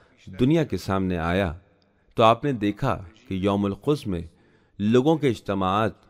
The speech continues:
اور مظاہرے صرف اور صرف عالم اسلام تک محدود نہیں رہ گئے، یعنی عالم اسلام کے علاوہ بھی یورپ میں، یہاں تک کہ خود امریکہ میں بہت سے لوگوں نے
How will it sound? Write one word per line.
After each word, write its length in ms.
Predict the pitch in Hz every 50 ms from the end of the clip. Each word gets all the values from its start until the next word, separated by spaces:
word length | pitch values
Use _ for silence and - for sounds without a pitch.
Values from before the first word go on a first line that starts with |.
| _ _ _ _
اور 160 | - - 127
مظاہرے 580 | 135 123 107 101 104 104 104 123 139 135 101 76 73 - _ _ _ _ _ 117 120 _ _ _ _ _ _ _ _ _ _ _ _ _
صرف 300 | - - 160 160 156 151
اور 80 | 151 143
صرف 320 | 143 - 160 156 151 - -
عالم 320 | - 82 101 104 110 120
اسلام 460 | 135 135 117 - - 101 104 117 135 135
تک 180 | - 143 123
محدود 440 | 117 98 90 90 107 127 131 - -
نہیں 220 | 107 110 139 170
رہ 140 | 147 113 92 80
گئے، 220 | 82 82 101 90 - _ _ _ _ _ _ _ - 131 - _ _ _ _ _ -
یعنی 240 | 113 117 139 160 156
عالم 340 | - 101 107 113 123 127 139
اسلام 420 | 139 120 - 117 120 123 135 143
کے 140 | 143 - 151
علاوہ 480 | - - 98 101 98 98 107 131 143 139
بھی 220 | 110 95 87 82 82 - _ _ - _ _ -
یورپ 460 | 87 87 98 101 117 127 127 - - 90
میں، 140 | 90 101
یہاں 320 | 123 123 110 95 98 113 127
تک 180 | - 120 -
کہ 100 | - 135
خود 260 | 127 - - 151 147 -
امریکہ 400 | 104 104 101 104 123 - 165 160
میں 180 | 135 104 80 78 - _ _ _ _ _ _ _ - 104
بہت 260 | 123 135 165 190 185
سے 220 | - - 185 175
لوگوں 360 | 135 117 110 113 120 147 147
نے 120 | 120 90